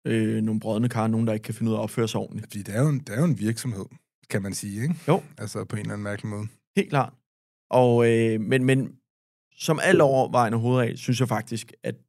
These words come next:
Speaker 1: de fleste politifolk gør et godt stykke arbejde og opfører sig ordentligt. Øh, så jo, jeg,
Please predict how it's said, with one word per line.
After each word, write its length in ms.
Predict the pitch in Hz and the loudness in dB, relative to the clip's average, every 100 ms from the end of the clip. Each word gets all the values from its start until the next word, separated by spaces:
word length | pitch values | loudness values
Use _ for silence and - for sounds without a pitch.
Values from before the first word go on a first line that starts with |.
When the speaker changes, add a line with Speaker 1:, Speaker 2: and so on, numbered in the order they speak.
| _ | _
Speaker 1:
de 80 | - | -8
fleste 260 | 107 120 - | -4 -4 -4
politifolk 500 | 113 - 113 107 - | -12 -8 -4 -4 -4
gør 120 | 113 | -4
et 80 | 110 | -4
godt 160 | 110 107 | -6 -6
stykke 200 | 107 95 | -8 -6
arbejde 380 | 80 - 85 - | -8 -8 -12 -12
og 120 | 107 | -10
opfører 260 | 104 - - | -10 -8 -10
sig 160 | - | -10
ordentligt. 260 | - - - _ _ _ _ _ _ | -14 -16 -20 _ _ _ _ _ _
Øh, 400 | 120 123 113 107 | 4 6 6 4
så 160 | 101 120 | 0 2
jo, 340 | 113 120 127 - _ _ _ _ _ _ | 6 6 4 -2 _ _ _ _ _ _
jeg, 440 | 123 117 113 113 | -2 0 0 -2